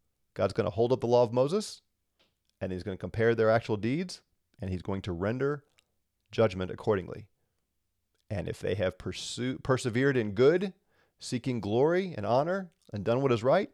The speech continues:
then God's gonna give them eternal life. You realize that's really bad news, because no one has done that.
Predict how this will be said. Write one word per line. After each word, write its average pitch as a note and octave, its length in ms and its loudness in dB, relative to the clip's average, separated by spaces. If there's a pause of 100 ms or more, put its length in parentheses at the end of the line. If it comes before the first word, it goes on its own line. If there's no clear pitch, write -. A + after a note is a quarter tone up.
(140)
then F#2 120 -8
God's F#2 200 0
gonna G2+ 140 -6
give G2+ 100 -2
them G#2+ 80 -2
eternal A2 260 -4
life. G2+ 320 -6 (1600)
You G2 100 -4
realize A2 320 2
that's G#2+ 240 0
really G#2+ 220 -2
bad G#2 340 -2
news, - 400 -10 (1800)
because F2+ 380 -6
no E2+ 220 -8
one F#2+ 120 -6
has A2 100 -8
done D3+ 220 -8
that. - 200 -14